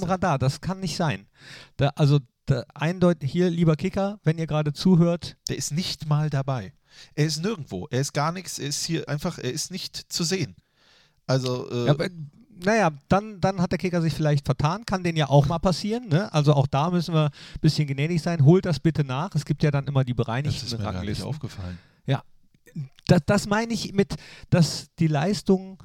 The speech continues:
Speaker 2: von Nico oft völlig unterschätzt werden.
Speaker 1: Der ist nicht mal im Blickfeld hier, oder wie? Also was für, für, äh, das
Speaker 2: Und
Speaker 1: ist
Speaker 2: ich,
Speaker 1: ja Wahnsinn.
Speaker 2: ja, und ich, ähm, d-, da würde ich, f-, falls das jetzt kein Fehler sein sollte,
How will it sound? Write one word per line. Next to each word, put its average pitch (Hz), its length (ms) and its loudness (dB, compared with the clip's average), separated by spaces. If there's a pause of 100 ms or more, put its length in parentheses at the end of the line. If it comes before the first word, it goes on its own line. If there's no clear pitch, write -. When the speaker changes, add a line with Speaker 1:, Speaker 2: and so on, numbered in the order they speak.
Speaker 2:
von 151 220 -2
Nico 165 320 2
oft - 440 -4 (800)
völlig 180 380 2
unterschätzt 147 540 0
werden. 90 280 -6 (920)
Speaker 1:
Der 120 100 -2
ist - 140 -10
nicht 156 160 -10
mal 113 80 -6
im 98 80 -12
Blickfeld 107 500 -8
hier, 101 140 -8
oder 92 180 -8
wie? 95 160 -10
Also 90 240 -12
was 98 220 -12
für, 101 180 -14
für, 92 300 -16
äh, - 80 -14 (2000)
das 147 200 2
Speaker 2:
Und - 60 -10
Speaker 1:
ist 170 60 4
Speaker 2:
ich, 135 60 6
Speaker 1:
ja 104 100 0
Wahnsinn. 95 220 -2
Speaker 2:
ja, 156 220 4
und 143 200 -4
ich, 139 140 -6 (100)
ähm, 135 520 -2 (360)
d-, - 80 -10 (540)
da 170 160 8
würde 196 160 6
ich, - 200 -6
f-, 151 140 2
falls 170 260 -2
das - 360 -2
jetzt 131 220 -2
kein 202 220 2
Fehler 180 280 2
sein 160 160 0
sollte, 151 420 2